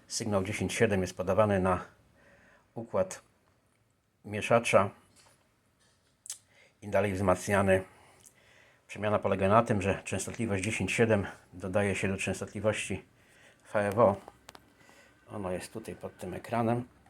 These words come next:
Zdejmę. Tak. Typowe analogowe V E V O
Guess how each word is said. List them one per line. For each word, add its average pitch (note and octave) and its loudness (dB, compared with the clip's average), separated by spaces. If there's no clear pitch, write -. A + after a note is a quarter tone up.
Zdejmę. A2+ -2
Tak. - -8
Typowe A#2+ 6
analogowe G#2 4
V F#2+ 0
E G2 4
V G#2 2
O A2 4